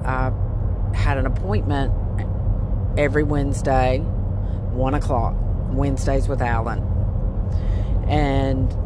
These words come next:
I'll never forget the, our first meeting. Um, I was running around work trying to find somewhere quiet where I could talk to him, and I could not. There's just people everywhere.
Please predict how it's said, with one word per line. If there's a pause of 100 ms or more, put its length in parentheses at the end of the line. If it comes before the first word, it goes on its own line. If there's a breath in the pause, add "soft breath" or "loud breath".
(200)
I'll
never
forget
the,
our
first
meeting. (180)
Um,
I
was
running
around
work
trying
to
find (460 loud breath)
somewhere
quiet
where
I
could
talk
to
him,
and
I
could
not.
There's
just
people
everywhere.